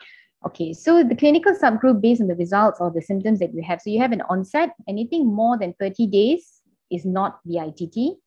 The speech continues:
You may, may not have thrombosis. If the platelet count is more than hundred and fifty and the D dimer is very low, this makes the suspicion of V I T, uh, vaccine-induced thrombotic thrombocytopenia very, very, very low. And if the, especially so if the fibrinogen is normal or high,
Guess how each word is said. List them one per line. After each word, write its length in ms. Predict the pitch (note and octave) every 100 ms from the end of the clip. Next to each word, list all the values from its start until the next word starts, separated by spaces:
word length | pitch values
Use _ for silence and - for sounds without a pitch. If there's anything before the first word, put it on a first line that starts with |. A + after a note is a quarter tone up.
| _ -
You 120 | F#3+
may, 240 | F#3+ A#3+
may 120 | A#3 F#3+
not 180 | F#3+
have 200 | - F3+ -
thrombosis. 380 | D3+ D#3+ G#3 A#3
If 80 | F#3
the 60 |
platelet 320 | F3 A3+ B3 A#3
count 320 | G#3+ G#3 -
is 160 | E3+
more 400 | F#3+ F#3 G#3 B3+
than 280 | D4 G3+ F3 - _ _ G#3
hundred 220 | G3+ A#3
and 120 | F#3+
fifty 460 | G3+ F#3+ - A#3+ F3
and 80 |
the 60 | E3+
D 120 | F#3+
dimer 320 | G#3 G3+ G3+
is 80 | E3+
very 300 | E3 F3+ A#3+
low, 340 | A3 F#3+ G#3 B3 _ _ -
this 160 | C#4+ B3
makes 300 | A#3 A#3+ _
the 140 | E3
suspicion 500 | - E3+ - G3 G3+
of 80 | D#3
V 200 | E3 E3+
I 60 |
T, 280 | E3 F#3 F3+ - - -
uh, 220 | E3+ E3 - -
vaccine-induced 720 | F3 F3+ - A#3 F3+ F3+ F3
thrombotic 360 | E3+ F3 F#3+
thrombocytopenia 720 | - E3+ D#3+ E3 - E3 E3+ D#3+
very, 260 | F3+ F3 F#3+
very, 280 | E3 D#3+ D#3+
very 300 | D#3+ D#3 D#3+
low. 280 | D#3 C#3 D#3+ _ _ -
And 100 | F#3
if 80 | E3+
the, 180 | F3+ -
especially 360 | F3+ G3+ C4
so 100 | B3
if 140 | G#3+ E3
the 80 | D#3
fibrinogen 580 | D#3+ E3 E3 D#3+ D#3+ -
is 220 | D3+ -
normal 360 | D#3+ D#3 D#3+
or 60 | D3
high, 420 | - D#3+ C#3+ C3+